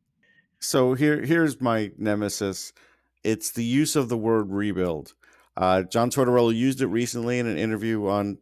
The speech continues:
Stick to Hockey, a show that I frequent, and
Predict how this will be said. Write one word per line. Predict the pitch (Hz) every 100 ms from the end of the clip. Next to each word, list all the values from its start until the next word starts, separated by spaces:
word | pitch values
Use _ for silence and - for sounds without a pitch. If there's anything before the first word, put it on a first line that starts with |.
| _
Stick | - - 107
to | 113
Hockey, | 107 101 98 110 113 120 _ _ _
a | 95
show | - 101
that | 95 95
I | 92
frequent, | - 101 92 101 104 -
and | 104 98 98 98 95